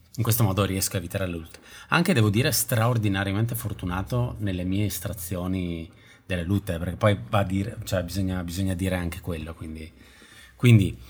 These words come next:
provo a togliermi questa ossessione, dire, "Boh, ci tornerò prima o poi, ma adesso non è, non è momento."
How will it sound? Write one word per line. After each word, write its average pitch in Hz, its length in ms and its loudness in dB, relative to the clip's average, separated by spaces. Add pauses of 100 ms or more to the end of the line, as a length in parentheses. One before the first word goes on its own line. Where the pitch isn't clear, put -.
(400)
provo 123 260 8
a 104 60 6
togliermi 92 540 0
questa 85 480 -2
ossessione, 107 680 2
dire, 87 260 -2
"Boh, 98 140 -6 (160)
ci - 140 -8
tornerò 131 440 2
prima 127 200 2
o - 20 0
poi, 117 260 6
ma 98 420 4
adesso 95 380 0
non 92 160 0
è, 87 400 -6
non 101 200 2
è 95 40 2
momento." 73 460 -4